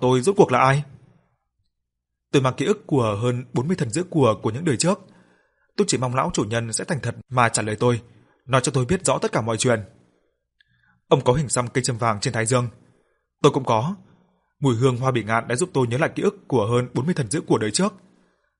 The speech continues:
Tôi rốt cuộc là ai? Là ai? Ông nói đi." Hai hàng nước mắt của tôi vô thức mà lăn trên gò má.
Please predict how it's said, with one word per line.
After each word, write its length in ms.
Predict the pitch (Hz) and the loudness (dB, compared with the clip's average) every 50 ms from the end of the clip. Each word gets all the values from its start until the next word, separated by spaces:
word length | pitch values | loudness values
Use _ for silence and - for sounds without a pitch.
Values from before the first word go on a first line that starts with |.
| _ _ _ _ _ - | _ _ _ _ _ 4
Tôi 120 | 147 127 - | 4 4 4
rốt 100 | 208 208 | 6 4
cuộc 160 | 175 - 127 | 4 4 4
là 80 | 117 | 0
ai? 280 | 123 131 131 135 131 - - _ _ _ _ _ - | 0 2 2 0 0 -2 -8 _ _ _ _ _ -2
Là 140 | 131 143 131 | 2 2 4
ai? 260 | 131 135 143 151 147 - - _ _ _ _ - | 4 4 2 2 0 -2 -8 _ _ _ _ 2
Ông 140 | - 160 139 | 2 4 4
nói 140 | 135 139 151 | 4 4 4
đi." 240 | 156 165 175 - - - _ _ _ _ _ _ _ _ _ _ _ _ _ _ _ _ _ _ _ _ _ _ _ _ _ _ _ _ _ - | 6 4 4 2 -2 -12 _ _ _ _ _ _ _ _ _ _ _ _ _ _ _ _ _ _ _ _ _ _ _ _ _ _ _ _ _ -4
Hai 160 | - 202 185 | -2 0 0
hàng 120 | 156 123 | 0 0
nước 120 | 151 185 180 | -2 -4 -2
mắt 160 | 220 220 - | -4 -4 -4
của 80 | 117 | -6
tôi 320 | 104 - 131 120 123 120 113 | -6 -2 0 0 2 0 2
vô 100 | 120 123 117 | 0 -2 0
thức 220 | - 214 - 127 | 0 -2 -4 -4
mà 240 | 120 117 113 110 107 | -6 -4 -2 -2 0
lăn 160 | 113 127 123 | 0 -2 -2
trên 120 | - 117 | -2 -4
gò 100 | - 110 | -4 -4
má. 300 | 104 107 104 113 160 202 | -2 -2 -2 -2 -4 -6